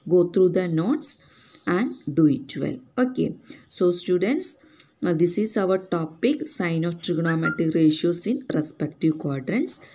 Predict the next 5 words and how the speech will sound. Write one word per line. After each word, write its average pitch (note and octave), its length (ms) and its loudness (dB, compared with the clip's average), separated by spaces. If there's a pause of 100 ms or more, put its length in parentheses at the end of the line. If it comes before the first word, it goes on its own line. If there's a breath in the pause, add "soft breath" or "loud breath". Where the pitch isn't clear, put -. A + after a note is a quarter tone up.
(640 loud breath)
Complete A3 540 2
your A3 260 2
notebook, E3+ 600 0 (680)
uh, E3 280 -2
systematically. - 1160 2